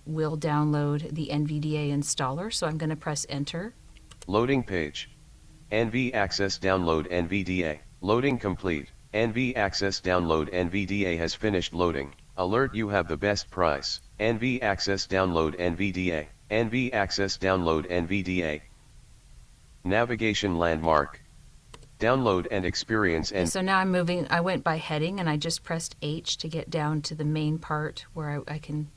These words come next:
Speaker 1: actually, uh, invoke the download here.
Speaker 2: N V D A version twenty twenty-three point three at level two. The N V D A screen reader can be downloaded free of charge by anyone. Please note,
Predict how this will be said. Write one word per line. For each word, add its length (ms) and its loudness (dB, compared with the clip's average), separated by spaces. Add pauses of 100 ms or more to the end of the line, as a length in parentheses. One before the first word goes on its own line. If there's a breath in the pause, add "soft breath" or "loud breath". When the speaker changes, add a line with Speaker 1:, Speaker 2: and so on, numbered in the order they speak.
(180)
Speaker 1:
actually, 500 -6
uh, 200 -6
invoke 360 -2
the 120 -6
download 500 -6
here. 380 -10
Speaker 2:
N 180 4
V 160 2
D 220 2
A 100 2
version 420 2
twenty 380 0
twenty-three 800 0
point 320 2
three 260 0
at 120 -4
level 280 2
two. 260 -2 (1300)
The 180 0
N 160 2
V 160 0
D 220 0
A 100 2
screen 380 0
reader 320 2
can 220 0
be 180 -2
downloaded 560 2
free 240 0
of 140 -2
charge 400 0
by 160 2
anyone. 500 0 (1160)
Please 280 0
note, 300 0